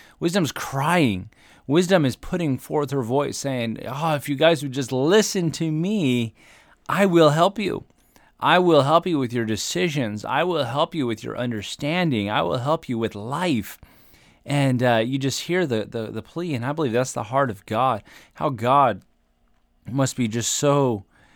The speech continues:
uh, I don't wanna use the f-, word frustrated, but just so passionate as he, as he looks at us and,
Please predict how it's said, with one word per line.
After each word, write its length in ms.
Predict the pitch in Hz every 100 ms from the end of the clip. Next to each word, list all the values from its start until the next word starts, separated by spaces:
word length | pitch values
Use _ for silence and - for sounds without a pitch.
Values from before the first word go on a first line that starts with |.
| _ _ -
uh, 800 | 104 101 95 90 87 80 82 - _ _ _ _ 139 _
I 80 | 123
don't 80 | 147
wanna 140 | 160
use 100 | 135
the 60 | 107
f-, 180 | 92 -
word 220 | 120 98
frustrated, 760 | - 202 196 - 113 98 101 95
but 140 | 110
just 220 | 113 117
so 300 | - 143 127
passionate 580 | 98 - 160 - 123 101
as 160 | 101 104
he, 120 | 104
as 120 | 101
he 80 | 113
looks 260 | 196 214
at 100 | 117
us 240 | 110 107 -
and, 240 | 110 92